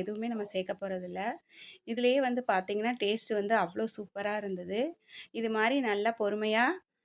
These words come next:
அடுப்பை வந்து மீடியம்ல வச்சு நல்லா வதக்கிக்கங்க. அப்பதான் வந்து முருங்கைக்காய் நல்லா டேஸ்டா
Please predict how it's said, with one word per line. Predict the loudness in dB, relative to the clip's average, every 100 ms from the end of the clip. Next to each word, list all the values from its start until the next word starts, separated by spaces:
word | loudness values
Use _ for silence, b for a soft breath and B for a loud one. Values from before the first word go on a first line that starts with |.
| _ _
அடுப்பை | -6 2 4 4
வந்து | 2 2 2
மீடியம்ல | 2 0 0 -2 -2
வச்சு | -2 0 2
நல்லா | 4 4 2
வதக்கிக்கங்க. | -2 -4 -4 -2 0 0 -2
அப்பதான் | -4 -4 -4 -2
வந்து | -4 -2 -4 -6 B B -6
முருங்கைக்காய் | -4 -2 0 4 4 6
நல்லா | 4 2
டேஸ்டா | 0 -2 0 -2